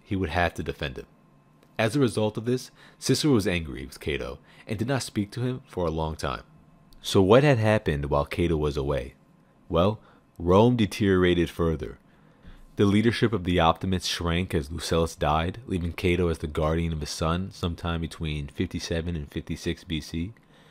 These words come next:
Clodius had been using gang violence to disrupt assemblies and events.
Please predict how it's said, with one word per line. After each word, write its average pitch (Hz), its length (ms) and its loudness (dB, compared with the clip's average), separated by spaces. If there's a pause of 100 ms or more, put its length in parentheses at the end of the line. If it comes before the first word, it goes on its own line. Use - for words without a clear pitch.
(300)
Clodius 117 420 8
had 98 160 2
been 90 100 0
using 92 380 0
gang 92 400 0
violence 90 480 0
to - 160 -8
disrupt 82 360 -4
assemblies 87 520 -2
and 80 100 -4
events. 78 600 -6